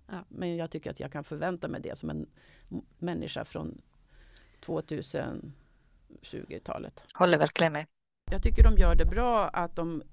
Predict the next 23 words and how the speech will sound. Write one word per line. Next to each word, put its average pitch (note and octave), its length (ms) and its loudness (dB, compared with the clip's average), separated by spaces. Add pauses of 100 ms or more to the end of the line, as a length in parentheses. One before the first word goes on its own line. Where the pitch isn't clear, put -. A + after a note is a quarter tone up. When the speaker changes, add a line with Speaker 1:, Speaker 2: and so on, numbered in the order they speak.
(120)
Speaker 2:
ur F#3+ 80 -6
mina F3+ 220 -6
ögon D#3 200 -4
sett, C#3 160 -8
så D#3 140 -4 (340)
lyckas G3 300 -4
de E3+ 140 -4
förmedla F#3+ 880 -2
en E3 180 -8
liten F#3 340 -6
del F3+ 360 -2
ändå D3 300 -4
av D#3+ 180 -6
den D3 200 -6
fasa D#3+ 760 -4
som D3 160 -4
måste C#3+ 260 -6
ha D3 60 -2
upplevts C3 540 -8
på - 80 -10
de D3 120 -8
här C3 80 -8
platserna. D3+ 500 -10